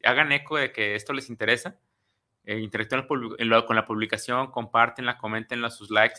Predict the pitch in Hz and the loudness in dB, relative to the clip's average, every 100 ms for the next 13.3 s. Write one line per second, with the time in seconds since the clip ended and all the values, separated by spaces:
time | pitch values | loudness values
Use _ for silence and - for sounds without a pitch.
0 | - 104 104 107 - 120 127 135 139 123 | -10 2 2 0 -2 -2 0 -4 -8 -12
1 | 110 113 123 123 - 113 117 117 104 107 | -10 -6 -4 -6 0 0 0 -4 -4 -6
2 | 107 117 113 101 101 107 - - 117 120 | 0 0 0 -4 -8 -12 -14 -8 -6 -6
3 | 117 113 117 107 101 _ _ - - - | -6 -6 -8 -10 -12 _ _ -20 -20 -4
4 | 110 104 131 143 160 123 110 113 113 147 | 0 0 -2 -4 -6 -6 -4 -4 -4 -6
5 | - 117 - 131 185 - _ _ _ _ | -6 -6 -4 -6 -6 -12 _ _ _ _
6 | - 113 113 113 107 117 117 120 123 156 | -6 -2 0 0 0 0 0 0 -2 0
7 | 202 190 180 - - 123 165 180 123 117 | -2 -4 -8 -10 -8 -4 -2 0 0 -4
8 | 113 127 139 139 - - 135 147 - _ | -8 -8 -8 -10 -12 -8 -6 -6 -10 _
9 | - 104 120 - 131 123 135 135 - 113 | -16 -8 -8 -6 -8 -6 -4 -4 -4 -4
10 | 135 - - 127 151 147 - - 110 110 | -4 -4 0 4 4 2 -6 -8 -8 -4
11 | 120 127 - 120 120 127 131 117 - 123 | -6 -6 -8 -8 -6 -4 -4 -4 -6 -10
12 | - 107 - 113 - 113 - 127 107 101 | -10 -16 -14 -12 -8 -8 -10 -8 -6 -4
13 | 113 120 - | -6 -8 -12